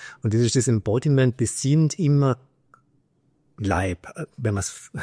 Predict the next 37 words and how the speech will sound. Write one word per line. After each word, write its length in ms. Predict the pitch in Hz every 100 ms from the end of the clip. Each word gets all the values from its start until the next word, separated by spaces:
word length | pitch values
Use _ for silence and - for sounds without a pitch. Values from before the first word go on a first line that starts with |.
| - -
<laughs> 380 | - - - -
aus 100 | 117
der 100 | -
Phänomenologie 680 | 110 110 107 104 104 139 143
her 220 | 139 143
sagt, 340 | - 127 127 - - - -
wir 220 | 113 87
ha-, 100 | -
wir 120 | 120
sind 280 | 113 151 185
immer 420 | - 151 117 113 -
in 160 | 151
unserem 280 | 156 131 123
Leib 280 | 110 101 123
und 100 | 120
das 80 | 123
ist 240 | 113 -
die 100 | 139
Art 220 | 110 123
und 80 | 123
Weise, 320 | 107 107 120
wie 160 | 104 107
wir 140 | 117
das 160 | 117 -
erleben. 460 | 107 98 98 110 - - - -
Und 120 | -
sobald 400 | 113 101 123 135
ich 420 | 131 - - - -
chirurgischen 560 | 131 143 139 127 - 123
Eingriff 440 | 110 135 147 -
mache, 240 | 127 123
wie 20 | 117
bei 160 | 117
meinem 240 | 110 104 107
Meniskus 480 | 120 139 - 143
jetzt 160 | 127 -
gerade, 420 | 135 123 113 120